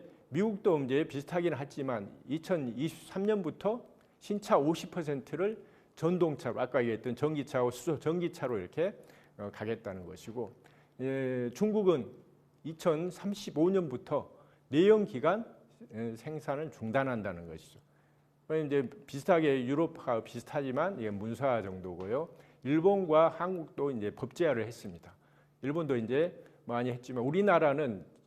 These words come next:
이천십구 년도에 지금 이제 수소 경제 활성화 로드맵 발표를 했고, 그다음에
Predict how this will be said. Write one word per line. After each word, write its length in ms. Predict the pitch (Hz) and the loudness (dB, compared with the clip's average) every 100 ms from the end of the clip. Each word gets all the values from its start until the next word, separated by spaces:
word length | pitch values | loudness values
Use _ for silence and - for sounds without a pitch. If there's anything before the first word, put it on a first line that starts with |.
| 262 | -10
이천십구 720 | 147 147 147 127 196 - 247 | -6 -4 -4 -6 -12 -6 -2
년도에 760 | 233 185 123 110 104 127 185 202 - _ - | 0 0 0 0 0 2 0 -4 -18 _ -14
지금 240 | 104 110 | -10 -8
이제 280 | 95 131 196 - | -4 -4 -4 -10
수소 340 | - - 190 196 | -12 -4 -2 0
경제 320 | 151 131 113 | -2 -2 -2
활성화 800 | - - 180 214 175 196 226 - | -2 -6 -2 0 2 2 0 -4
로드맵 560 | 135 156 160 170 175 - | 0 0 0 -2 -4 -6
발표를 580 | - 120 - 147 127 113 | -6 -6 -4 -4 -4 -6
했고, 720 | 151 - - 143 202 240 - - _ | -10 -8 -2 0 -2 -6 -18 -20 _
그다음에 360 | - 160 165 131 | 2 4 4 2